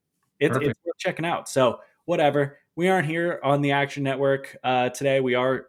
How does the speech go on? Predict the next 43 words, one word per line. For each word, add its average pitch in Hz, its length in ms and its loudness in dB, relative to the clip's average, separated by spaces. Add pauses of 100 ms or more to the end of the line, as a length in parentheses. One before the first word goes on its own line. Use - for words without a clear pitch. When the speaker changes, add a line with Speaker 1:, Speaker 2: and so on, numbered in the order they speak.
Speaker 1:
over 139 260 2
here 135 180 -2
on 131 120 -2
RotoViz, 131 480 0
and 110 240 -4
you 131 100 -2
know 139 80 2
what 151 140 -4
that 151 120 -4
means? 151 240 -6
We 120 80 -4
still 147 220 -2
got 139 180 0
some 127 140 -4
Devy 117 260 0
stuff 107 260 -8
to - 80 -20
talk 107 260 -6
about. 101 300 -4 (300)
Uh, 120 220 0
so 135 80 2
Speaker 2:
What 160 80 4
Speaker 1:
let's - 320 -8
get 185 280 -4
to, 156 180 0
uh, 120 240 -2 (360)
I, 202 100 0
I 135 180 -2
would - 100 -16
say 156 140 -6
Speaker 2:
Real - 80 -4 (100)
quick, 185 140 2
Speaker 1:
our, 135 60 0 (840)
what? 226 160 -6
Speaker 2:
real 143 200 0 (120)
quick, 160 100 -8 (140)
before 143 260 0
we 190 140 2
jump 185 180 0
into 180 160 -2
the - 0 -
wide 165 220 2
receivers, 135 500 0